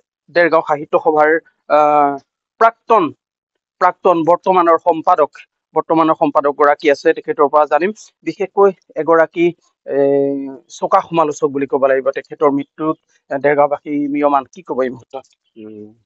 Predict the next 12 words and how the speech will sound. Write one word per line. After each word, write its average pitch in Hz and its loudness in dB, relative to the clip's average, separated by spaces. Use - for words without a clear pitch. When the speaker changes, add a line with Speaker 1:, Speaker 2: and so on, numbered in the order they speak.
Speaker 2:
আচলতে 160 -2
সঁচাকৈ 160 -6
ক'বলৈ 156 2
গ'লে 160 0
আজি 135 0
আমাৰ 123 2
দেৰগাঁওবাসীৰ 123 0
বাবে 120 -4
এটা 120 0
অতি 160 -4
দুখৰ 131 -8
দিন। 135 -4